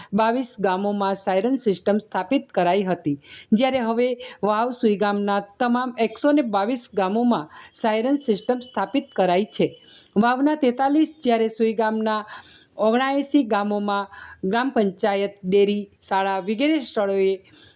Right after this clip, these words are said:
સાયરન સિસ્ટમ સ્થાપિત કરાઈ છે. કોઈપણ પરિસ્થિતિ ઊભી થાય તો આગમચેતીના ભાગરૂપે જિલ્લાના પોલીસ સ્ટેશન ખાતે પણ સાયરનની વ્યવસ્થા ઊભી કરાઈ છે.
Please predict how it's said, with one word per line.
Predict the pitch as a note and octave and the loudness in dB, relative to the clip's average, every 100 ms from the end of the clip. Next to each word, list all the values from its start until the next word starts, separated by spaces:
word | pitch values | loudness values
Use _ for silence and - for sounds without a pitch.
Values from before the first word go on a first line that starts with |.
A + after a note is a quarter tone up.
| _ | _
સાયરન | - G3 F#3+ G3+ | -2 0 0 -2
સિસ્ટમ | G3+ F#3 F3+ F#3+ | 0 0 2 0
સ્થાપિત | F#3 F#3+ F#3 C4 - | 0 -6 -2 -2 0
કરાઈ | F#3 E3+ E3 F3 | 0 2 0 -2
છે. | F3 D3+ - _ - - | 0 -2 -2 _ -20 0
કોઈપણ | B3 B3 D4 | 0 2 -2
પરિસ્થિતિ | D#4 A#3+ A3 A3 B3+ C#4+ | 0 2 2 2 2 2
ઊભી | G#3+ G#3 A#3+ | 2 2 2
થાય | A#3 A#3+ | 0 -2
તો | B3+ A3 D3+ - - - | 0 0 -2 -6 -18 -12
આગમચેતીના | - A#3 C4+ D4 C#4+ A3 A#3 A#3+ A#3 | -4 0 2 2 2 0 0 0 0
ભાગરૂપે | G#3+ G#3 G#3+ A#3 A3+ A#3 | 0 -2 -2 -2 2 2
જિલ્લાના | F#3+ A3+ A#3+ C#4 D#4 | 4 4 4 2 0
પોલીસ | D#4 G#3+ G#3 | 2 2 2
સ્ટેશન | - G3 F#3+ G3 | 2 0 2 -2
ખાતે | F#3+ G3 G3 C4 | 0 -6 0 -2
પણ | B3+ F#3 F3 - - | 0 -2 -2 -8 -6
સાયરનની | G#3+ G3 G#3+ C4 C4+ | -2 0 0 -2 -2
વ્યવસ્થા | G#3+ F3+ F3+ F3+ B3 | -2 0 -2 -2 -2
ઊભી | F#3+ F3+ A#3+ | -2 -2 -2
કરાઈ | G3 E3+ E3+ | 0 2 0
છે. | F#3 E3+ C3+ | 0 -2 -2